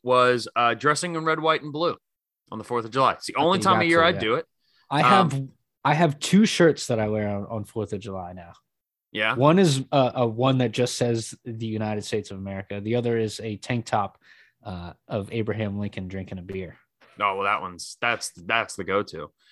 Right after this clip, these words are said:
Speaker 2: Courtesy
Speaker 1: Um,
Speaker 2: of James. <laughs>
Speaker 1: yeah, so it's funny, right? 'Cause my roommate, he's the, he has an America,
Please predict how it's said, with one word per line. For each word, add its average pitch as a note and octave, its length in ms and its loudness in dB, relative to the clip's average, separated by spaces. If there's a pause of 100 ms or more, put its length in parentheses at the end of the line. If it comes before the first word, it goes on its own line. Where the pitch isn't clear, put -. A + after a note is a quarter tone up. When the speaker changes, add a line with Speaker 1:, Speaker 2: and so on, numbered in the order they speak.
(200)
Speaker 2:
Courtesy A2+ 240 2
Speaker 1:
Um, G2+ 180 4
Speaker 2:
of F2 60 -4
James. F#2+ 400 -8 (140)
<laughs> - 160 -2
Speaker 1:
yeah, F3 140 6
so F#3 180 4
it's F3 100 0
funny, G#3 260 2
right? D3+ 160 2
'Cause D3 120 -2
my D#3 120 4
roommate, D3+ 420 2
he's C#3+ 240 -2
the, D3+ 140 -4
he B2 240 0
has D#3 200 2
an C#3 80 -2
America, B2 840 0